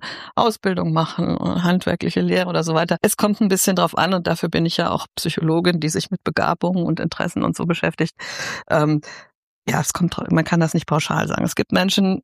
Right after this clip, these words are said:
für die wäre sicherlich, ähm, ein Studium nicht so gut geeignet, äh,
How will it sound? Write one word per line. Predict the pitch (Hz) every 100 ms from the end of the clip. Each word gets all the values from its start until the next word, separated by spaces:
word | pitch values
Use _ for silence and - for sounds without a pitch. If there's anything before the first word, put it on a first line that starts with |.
| -
für | -
die | 170 175
wäre | 160 156 156
sicherlich, | 165 165 165 160 - -
ähm, | 160 147 151 139 - - - -
ein | - 160
Studium | - 151 165
nicht | -
so | 202
gut | 180
geeignet, | - - 160 - 160 - -
äh, | 170